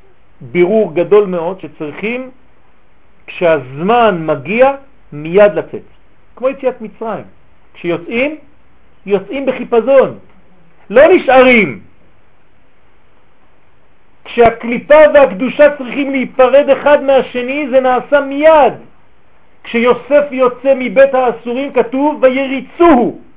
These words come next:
רץ, מהר הוא יוצא. למה? נשארת שתים עשרה שנה, אתה לא יכול עוד חמש דקות.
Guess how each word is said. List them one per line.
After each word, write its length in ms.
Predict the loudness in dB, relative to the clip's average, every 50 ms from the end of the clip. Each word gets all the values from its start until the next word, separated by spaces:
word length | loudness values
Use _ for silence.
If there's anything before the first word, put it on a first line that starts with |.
| -20 -4 0
רץ, 220 | 4 4 4 2 0 -6 -16 -12
מהר 340 | -4 0 2 4 4 4 4 2
הוא 80 | 2
יוצא. 360 | 0 -2 -2 -2 0 2 2 0 0 -4 -14 -20 -20 -20 -20 -20 -20 -20 -20 -20 -20 -20 -20 -20 -20 -20 -20 -20 -18 -14
למה? 280 | -10 -10 -10 -10 -10 -12 -16 -20 -20 -20 -20 -20 -20 -20 -20 -20 -20 -20 -20 -20 -20 -20 -20 -20 -20 -20
נשארת 400 | -20 -6 -2 -2 0 0 -2 -4
שתים 180 | -4 -2 -2 -2 -2
עשרה 240 | -4 -8 -10 -8 -6
שנה, 220 | -6 -4 -4 -4
אתה 140 | -6 -6 -6
לא 80 | -8
יכול 200 | -6 -6 -6 -8
עוד 140 | -8 -10 -10
חמש 220 | -10 -10 -10 -10 -10
דקות. 440 | -10 -10 -10 -10 -10 -10 -10 -14